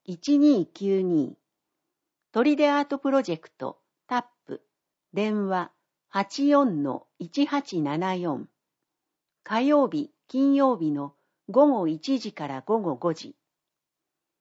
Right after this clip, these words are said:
取手市を中心に日々丁寧に作り活動している方が約三十店出店します。雑貨、小物、食品、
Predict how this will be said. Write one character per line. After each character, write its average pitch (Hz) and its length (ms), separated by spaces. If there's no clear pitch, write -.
取 262 220
手 311 100
市 254 220
を 185 100
中 202 300
心 180 340
に 160 220
日 262 160
々 240 160
丁 277 280
寧 208 200
に 151 240
作 - 240
り 147 240
活 220 300
動 254 180
し - 140
て 233 140
い 233 100
る 220 100
方 208 320
が 135 180
約 240 280
三 277 280
十 277 160
店 180 320
出 - 260
店 208 220
し - 160
ま 160 160
す。 - 220
雑 190 240
貨、 220 240
小 185 160
物、 208 420
食 - 340
品、 185 340